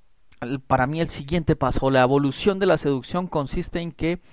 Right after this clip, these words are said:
puedas llegar a improvisar, puedas empezar a armar una conversación de la nada, sin limosnear, sin, eh, empezar a halagar fácilmente. Una mujer va a desconfiar de ti.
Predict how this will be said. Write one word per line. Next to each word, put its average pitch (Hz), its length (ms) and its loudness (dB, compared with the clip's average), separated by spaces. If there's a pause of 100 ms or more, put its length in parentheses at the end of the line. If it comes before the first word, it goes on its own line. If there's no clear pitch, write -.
(480)
puedas 165 480 4
llegar 135 280 2
a 147 40 4
improvisar, 120 840 2
puedas 131 480 2
empezar 123 460 -2
a 123 40 4
armar 123 240 0
una 131 280 -2
conversación 127 680 -2
de 131 120 0
la 113 140 0
nada, 135 320 2 (680)
sin 190 320 0
limosnear, 175 840 0 (800)
sin, 208 600 -2 (140)
eh, 131 600 2 (1200)
empezar 165 760 2
a 180 140 4
halagar 147 720 2
fácilmente. 156 960 -2
Una 151 120 -2
mujer 151 400 0 (120)
va 139 60 6
a 143 60 2
desconfiar 156 720 0
de 143 100 -2
ti. 170 240 -4